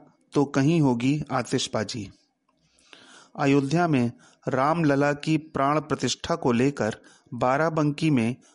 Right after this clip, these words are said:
खुशी और उत्साह का माहौल है। हर कोई प्रभु श्री राम की सेवा में लगा दिख रहा है। होली से पहले दिवाली की तैयारी में सभी जुटे हुए हैं। घरों व मंदिरों में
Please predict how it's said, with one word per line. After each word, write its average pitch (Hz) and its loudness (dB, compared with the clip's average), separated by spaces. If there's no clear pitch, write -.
खुशी 185 0
और 143 0
उत्साह 156 -2
का 143 -2
माहौल 117 0
है। 104 -10
हर 165 0
कोई 131 0
प्रभु 147 2
श्री 139 2
राम 147 0
की 151 0
सेवा 135 2
में 131 2
लगा 139 -2
दिख 131 -2
रहा 104 -2
है। 107 -12
होली 156 4
से 156 2
पहले 139 2
दिवाली 135 2
की 160 -2
तैयारी 127 2
में 143 4
सभी 139 2
जुटे 139 0
हुए 110 0
हैं। 98 -10
घरों 151 -2
व 135 2
मंदिरों 156 2
में 123 2